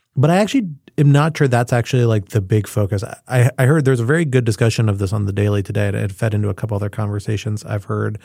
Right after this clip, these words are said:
um, that kind of led me convinced about how Biden and his supporters are likely thinking about this. And that is that, at least if you look at current polling numbers,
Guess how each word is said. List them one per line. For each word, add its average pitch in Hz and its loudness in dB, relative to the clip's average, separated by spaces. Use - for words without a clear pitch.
um, 110 0
that 110 2
kind 123 0
of 110 2
led 113 2
me 113 4
convinced 104 -2
about 101 -4
how 104 -2
Biden 110 0
and 101 0
his 104 -2
supporters 104 -6
are 107 -2
likely 101 -4
thinking 110 -8
about 107 -6
this. 123 -6
And 131 4
that 165 4
is 143 0
that, 127 4
at 113 2
least 147 2
if 139 -6
you 139 4
look 127 2
at 104 0
current 104 -4
polling 139 0
numbers, 107 0